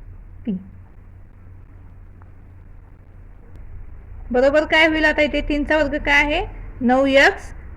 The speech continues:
वर्ग अधिक चारचा वर्ग काय आहे? सोळा वाय वर्ग. आता इथे काय होईल? अधिक चिन्ह आहे ते सेल तीन, उ-, वजा पाचचा वर्ग म्हणजेच काय? वजा पाच गुणिले वजा पाच.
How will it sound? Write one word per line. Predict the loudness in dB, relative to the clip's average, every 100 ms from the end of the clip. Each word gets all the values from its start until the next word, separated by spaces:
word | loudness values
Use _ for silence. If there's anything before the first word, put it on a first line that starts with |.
| -2
वर्ग | 4 6 6 4 2 0 -4 -14 -4
अधिक | 4 4 4 0 -2 -10 -14 -16 -16 -16 -16 -16 -16 -16 -14 -14 -14 -16 -6 4
चारचा | 6 6 4
वर्ग | 4 2
काय | 4 6
आहे? | 6 2 -2 -14
सोळा | -2 4 6 6 4 -2 -10 -16 -16 -6
वाय | 2 6 6
वर्ग. | 6 6 6 2 0 -2 -8 -16 -16 -16 -8
आता | 0 2
इथे | 2
काय | 4 6
होईल? | 6
अधिक | 4 2 0
चिन्ह | -2 0 0
आहे | 2 2
ते | 4 0
सेल | 0 0 0
तीन, | -2 -4
उ-, | -8 -10 -14 -8
वजा | -2 2 2
पाचचा | 4 2 4 2
वर्ग | 2 0
म्हणजेच | -4 -4
काय? | -2
वजा | 0 0 0
पाच | 0 0 0
गुणिले | -4 -2
वजा | -2 0 -2
पाच. | -2 -10